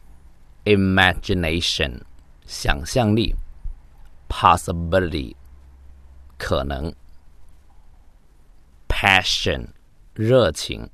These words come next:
Passionate,热情的，有激情的。Human being,人类。Bitter,苦的，痛苦的。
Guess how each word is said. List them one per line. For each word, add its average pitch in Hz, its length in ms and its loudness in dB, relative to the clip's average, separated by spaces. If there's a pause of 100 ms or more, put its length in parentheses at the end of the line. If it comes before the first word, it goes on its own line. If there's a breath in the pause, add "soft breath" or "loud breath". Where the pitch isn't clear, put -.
(880)
Passionate, 90 920 0 (520)
热 117 400 2
情 69 360 -6
的， - 180 -4 (320)
有 73 400 -2
激 127 240 -2
情 - 280 -8
的。 - 140 -6 (1900)
Human 123 480 4
being, 87 400 0 (360)
人 85 280 -4
类。 101 360 2 (1000)
Bitter, 101 640 2 (540)
苦 73 360 2
的， - 160 -6 (300)
痛 127 260 0
苦 - 260 -8
的。 - 140 -6